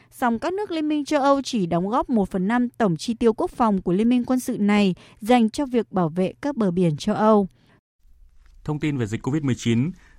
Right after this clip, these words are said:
Speaker 2: Tính đến thời điểm này, số ca nhiễm virus sars cov hai toàn cầu đã tăng lên trên một trăm mười sáu triệu người. Tại châu Âu, Thủ tướng Pháp công bố thêm một số biện pháp tăng cường chống dịch covid mười chín trên toàn quốc.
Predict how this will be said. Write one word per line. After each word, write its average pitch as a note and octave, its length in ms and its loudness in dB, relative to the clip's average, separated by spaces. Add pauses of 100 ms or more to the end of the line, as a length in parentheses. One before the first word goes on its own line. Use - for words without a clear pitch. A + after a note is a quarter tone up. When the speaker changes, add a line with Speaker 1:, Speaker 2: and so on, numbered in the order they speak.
Speaker 2:
Tính D#3 140 0
đến G3+ 120 0
thời F3 140 0
điểm B2 220 4
này, B2+ 200 4
số C#3 180 0
ca E3+ 140 -2
nhiễm D#3 220 -2
virus F3+ 280 2
sars F3+ 140 -2
cov D3+ 160 -2 (120)
hai D3 180 0
toàn A#2 180 0
cầu A2 220 0
đã G#2+ 140 -2
tăng C3+ 180 -4
lên C3 300 -2 (320)
trên F3 260 2
một B2 160 0
trăm C#3 220 -2
mười A#2+ 120 2
sáu A2 160 -2
triệu A#2+ 140 -2
người. A2 260 0 (500)
Tại D3 140 0
châu E3 200 0
Âu, D#3+ 360 2
Thủ A#2 180 -2
tướng A#2+ 140 -2
Pháp G3 280 -2
công D3 180 -2
bố B2+ 200 0
thêm D#3 240 -2
một G#2+ 100 0
số C#3 120 -4
biện B2+ 140 -6
pháp E3 220 -4
tăng C3+ 160 -2
cường A2 220 -4
chống A2+ 160 -4
dịch C3 100 -6
covid C3 200 -2
mười A#2 160 -2
chín G#2+ 180 -6
trên B2 180 -6
toàn G#2 220 -2
quốc. F3+ 200 2